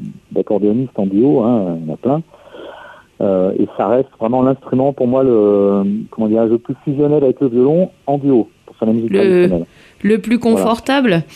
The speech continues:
Speaker 2: <laughs>
Speaker 1: Le plus, ouais, c'est, ça apporte une espèce de, de complémentarité assez incroyable, quoi.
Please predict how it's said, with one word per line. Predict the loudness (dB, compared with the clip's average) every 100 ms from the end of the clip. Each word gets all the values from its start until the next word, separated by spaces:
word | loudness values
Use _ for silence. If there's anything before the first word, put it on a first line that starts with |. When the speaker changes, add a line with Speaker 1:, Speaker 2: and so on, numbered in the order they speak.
| -16 -14 -2
Speaker 2:
<laughs> | 0 2 2 2
Speaker 1:
Le | 2 2
plus, | 0 -2 0
ouais, | 2 4 2 0 -8
c'est, | -4
ça | -2
apporte | -2 -2 -4 -6
une | -8
espèce | -4 -2 2
de, | 2 4 2
de | -2
complémentarité | -4 -4 -2 -2 0 0 -2 0 0
assez | 0 -2
incroyable, | -4 -2 0 0 -2
quoi. | -8